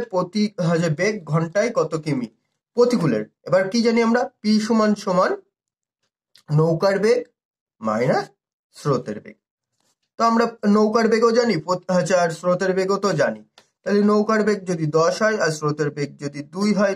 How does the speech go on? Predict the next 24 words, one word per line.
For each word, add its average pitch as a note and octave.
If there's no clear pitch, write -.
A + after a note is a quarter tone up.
তাহলে C3+
প্রতিকূলের E3+
বেগ G#3+
আমরা G#3+
বের G#3
করে G#3+
ফেললাম G#3
আট E3
কিমি F#3
per F#3+
hour। F#3
তাহলে D3+
option F3+
number F#3
ডি F#3+
হচ্ছে F3+
right A2
answer। -
তো D3
বন্ধুরা, D#3+
ভিডিওটি F#3
দেখে E3+
যদি G3
কারোর F#3